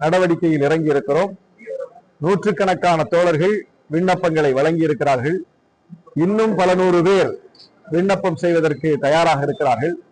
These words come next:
இந்த கட்சி கருத்தியல் வலிமையுள்ள கட்சி, உறுதியுள்ள கட்சி. தலைவர் எழுச்சி தமிழருடைய தலைமை ஏற்று இன்றைக்கு தலித் அல்லாதவர்கள், பெண்கள், இளைஞர்கள்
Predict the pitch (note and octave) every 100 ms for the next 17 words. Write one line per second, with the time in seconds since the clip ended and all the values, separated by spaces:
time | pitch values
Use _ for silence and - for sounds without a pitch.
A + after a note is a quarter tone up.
0 | _ _ _ _ - A#4+ - - _ _
1 | - E3 F3+ E3 F#3 - A3 A#3+ A#3+ -
2 | _ _ - F3+ G#3+ - A3 G#3 F#3+ -
3 | _ _ - - A3 - - E3+ G#3+ G#3
4 | G3+ G3+ E3+ E3 - F#3 G#3 G3 _ -
5 | - _ _ D3+ F#3+ A3 A3 G#3+ G3+ D#3+
6 | D3+ - G3+ - - - - - - _
7 | _ _ _ _ - E3+ G3+ F#3+ G3+ B3
8 | A#3+ A3+ G#3+ G#3 F#3+ F3+ E3+ G3 G3+ F#3+
9 | F#3+ A3 G3 F#3 E3+ E3+ C3 - - _
10 | _ _ - C#3+ F#3 G#3 F3+ E3+ F#3+ F#3
11 | D#3+ D3 D#3 G3 - E3+ F#3+ F3 F3+ F#3+
12 | - _ - D#3 G3 A3+ F#3+ D3+ F#3+